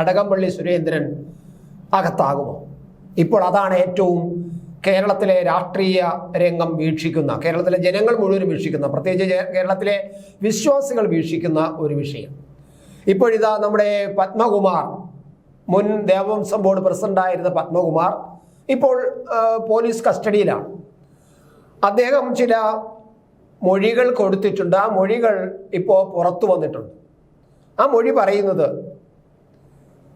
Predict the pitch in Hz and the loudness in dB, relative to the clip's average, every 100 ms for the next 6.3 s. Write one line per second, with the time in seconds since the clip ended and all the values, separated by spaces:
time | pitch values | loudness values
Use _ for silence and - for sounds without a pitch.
0 | - 214 285 262 240 277 302 254 220 208 | 2 4 4 2 2 0 2 0 2 0
1 | 196 - - - _ _ _ _ _ _ | 0 -4 -12 -20 _ _ _ _ _ _
2 | _ _ _ 196 208 240 269 254 214 240 | _ _ _ 0 2 2 2 2 0 2
3 | 277 269 208 208 220 220 220 202 190 190 | 2 2 0 2 2 2 0 -2 -2 -2
4 | 170 175 180 180 - - - - - 170 | -2 0 2 2 -2 -14 -18 -16 -2 2
5 | 208 175 175 175 175 175 170 151 151 139 | 2 2 0 0 0 0 -2 -4 -6 -6
6 | 131 113 | -4 -4